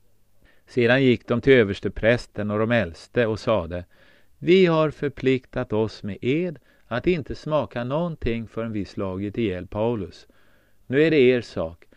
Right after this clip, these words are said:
att tillsammans med rådet anmoda kommendanten att skicka ner honom till er. Säg att ni tänker undersöka hans sak lite närmare. Vi ska hålla oss färdiga att döda honom innan han hinner fram."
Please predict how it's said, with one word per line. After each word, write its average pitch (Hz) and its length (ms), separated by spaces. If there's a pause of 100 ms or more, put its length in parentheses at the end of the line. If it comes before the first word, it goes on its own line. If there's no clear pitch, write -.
(200)
att 110 300 (120)
tillsammans 151 720
med 127 140
rådet 101 420
anmoda 127 840
kommendanten 95 880 (260)
att - 180
skicka 123 420
ner 127 320
honom 98 420
till 95 240
er. 90 260 (480)
Säg 190 320
att 185 140
ni 175 120
tänker 135 360
undersöka 117 720
hans 98 160
sak 92 320
lite 101 200
närmare. 98 640 (680)
Vi 135 140
ska - 160
hålla 147 240
oss 131 120
färdiga 104 560
att 113 140
döda 107 300
honom 101 320
innan 85 300
han 90 140
hinner 92 260
fram." 131 420